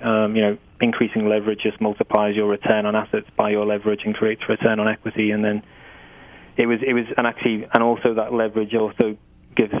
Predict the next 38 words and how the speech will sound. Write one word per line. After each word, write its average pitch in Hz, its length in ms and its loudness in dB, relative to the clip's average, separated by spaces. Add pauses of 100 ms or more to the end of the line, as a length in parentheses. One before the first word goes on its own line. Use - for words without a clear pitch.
(340)
makes 117 240 0
it 117 80 0
look - 180 -2
like 113 100 -2
you're 107 140 -2
growing 113 420 -2
as 113 120 -4
well. 110 340 -2
So 120 60 0
you, 110 180 -4
you 113 240 -4
get 113 200 -2
all 110 180 -2
these 104 180 -6
massive 107 320 -4
P - 100 -4
E, 110 300 -2 (240)
uh, 113 160 4
multiples. 113 440 0
It's, - 260 -6
in 120 80 4
today's 131 400 -2
context, 113 560 -2
you 113 100 0
have, 107 300 2 (280)
you 123 120 0
know, 107 180 2
regulators 113 680 0
looking 113 300 0
at 113 160 -2
you, 107 420 0 (400)
thinking 113 300 2
that 110 120 2
you're 110 100 -2
too 110 240 0
leveraged, 107 440 0
and 110 80 0
then 107 140 0